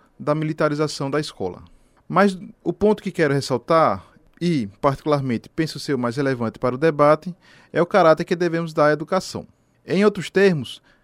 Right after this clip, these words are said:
penso que a educação deve ser encarada como um direito de todos.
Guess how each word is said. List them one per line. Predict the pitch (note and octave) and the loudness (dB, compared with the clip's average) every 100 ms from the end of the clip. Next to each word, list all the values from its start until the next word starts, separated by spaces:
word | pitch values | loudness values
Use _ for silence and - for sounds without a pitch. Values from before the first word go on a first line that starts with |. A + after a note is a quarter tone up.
| _ | _
penso | - E3 F3 - | 0 0 0 -2
que | |
a | E3+ | -4
educação | D#3 E3 D3 C#3 C#3+ | 0 -2 -2 -4 0
deve | D3 C#3 | -2 -2
ser | D3+ | -6
encarada | D3 F3 C#3+ C#3+ | 0 4 4 2
como | D3+ F3+ F#3+ | -2 -4 -4
um | |
direito | F3+ C#3 C3+ D#3 | 0 -2 -2 -8
de | |
todos. | D3+ A2 F#2 - - | -8 -8 -8 -14 -20